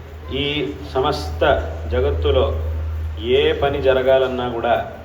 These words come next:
దానికి ఆ పరమేశ్వర అనుగ్రహం అనేది చాలా ఆవశ్యకం. ఆ అనుగ్రహం లేనిదే ఏ పనిని కూడా మనం చెయ్యలేం.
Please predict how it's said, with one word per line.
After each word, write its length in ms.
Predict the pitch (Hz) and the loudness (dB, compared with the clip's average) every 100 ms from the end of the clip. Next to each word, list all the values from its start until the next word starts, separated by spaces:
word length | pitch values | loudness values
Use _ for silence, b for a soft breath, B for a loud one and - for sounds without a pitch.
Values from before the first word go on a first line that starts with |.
| 113 | -8
దానికి 300 | 117 123 123 | -6 -4 -2
ఆ 80 | 110 | 0
పరమేశ్వర 680 | 113 113 196 98 - 123 | 0 -2 -2 -2 -2 -2
అనుగ్రహం 480 | 113 113 117 110 107 | 0 -2 -4 -4 -4
అనేది 360 | 104 107 120 131 - - | -4 -2 -2 -4 -6 -8
చాలా 220 | 107 104 | -6 -4
ఆవశ్యకం. 640 | 104 104 101 - - - - - - - - B B B B B - - - | -2 -2 -6 -8 -10 -10 -10 -12 -14 -14 -12 B B B B B -8 -10 -4
ఆ 200 | 113 117 | 0 2
అనుగ్రహం 440 | 120 139 143 143 143 | 2 0 0 0 2
లేనిదే 800 | 131 127 127 127 123 - - - | 2 0 2 2 2 0 -4 -4
ఏ 180 | 120 135 | -2 0
పనిని 340 | 135 127 131 | 0 0 0
కూడా 200 | 123 123 | -2 -2
మనం 440 | 123 113 117 - - - - | -4 -4 -4 -6 -8 -8 -6
చెయ్యలేం. 380 | 110 117 110 | -4 -2 -2